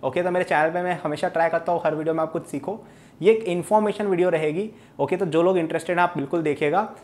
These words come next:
तो यार, मुझे कई सारे लोग आजकल कमेंट्स में ऐसा पूछ रहे हैं कि भैया, आपका जो एकेडमी सब्सक्रिप्शन जो है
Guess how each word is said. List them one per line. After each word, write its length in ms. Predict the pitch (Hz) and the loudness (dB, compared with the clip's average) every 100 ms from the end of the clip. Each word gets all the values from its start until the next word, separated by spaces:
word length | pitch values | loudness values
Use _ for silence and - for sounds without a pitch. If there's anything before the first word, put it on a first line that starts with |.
| - | -4
तो 60 | 214 | 2
यार, 80 | 214 | 4
मुझे 300 | 170 170 226 | 4 4 2
कई 240 | 226 196 | 2 0
सारे 240 | 196 208 202 | 2 0 2
लोग 120 | 196 | 2
आजकल 220 | 190 202 | 0 0
कमेंट्स 300 | 180 165 170 | 0 0 0
में 80 | 185 | -2
ऐसा 220 | 151 175 | 2 0
पूछ 340 | 175 156 139 147 | 0 -4 -4 -4
रहे 80 | |
हैं 160 | 170 196 - - | -4 -6 -16 -4
कि 80 | 165 | -2
भैया, 460 | 147 147 165 208 220 - - | 0 0 2 0 -2 -14 -4
आपका 400 | 127 143 - 202 | 2 2 2 0
जो 140 | 202 214 | 2 0
एकेडमी 560 | 160 156 160 180 208 | 2 2 2 0 -4
सब्सक्रिप्शन 680 | 208 - - - - - 190 | -4 -6 -6 -8 -6 -2 -2
जो 280 | 185 190 180 147 | 0 0 0 2
है 420 | 139 175 - | 2 0 -6